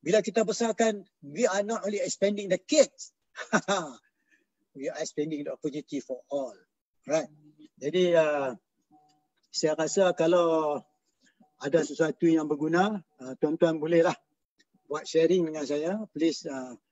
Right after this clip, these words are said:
uh, write di sini supaya saya pergi berjawapan. Uh, saya rasa saya cakap tadi dah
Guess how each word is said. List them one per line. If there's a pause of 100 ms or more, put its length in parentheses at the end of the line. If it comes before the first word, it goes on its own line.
(420)
uh,
write
di
sini
supaya
saya
pergi
berjawapan.
Uh,
saya
rasa
saya
cakap
tadi
dah